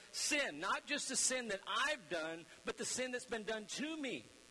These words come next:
Most of us only get half of that. We go, "Let me tell you the dumb things I've done." That is not what this verse says. It says, "Confess sin, sin that's yours, sin that others have done to you. And when I do, and then Dodger prays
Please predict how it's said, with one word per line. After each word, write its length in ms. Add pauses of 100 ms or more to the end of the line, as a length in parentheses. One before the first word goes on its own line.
(520)
Most 240
of 80
us 140
only 160
get 160
half 340
of 100
that. 220
We 80
go, 120
"Let 120
me 60
tell 120
you 60
the 120
dumb 280
things 280
I've 160
done." 80 (240)
That 140
is 100
not 160
what 120
this 140
verse 240
says. 240
It 100
says, 220
"Confess 640
sin, 440
sin 280
that's 240
yours, 380
sin 240
that 180
others 360
have 140
done 220
to 100
you. 200 (240)
And 160
when 120
I 120 (100)
do, 460 (200)
and 140
then 160
Dodger 380
prays 480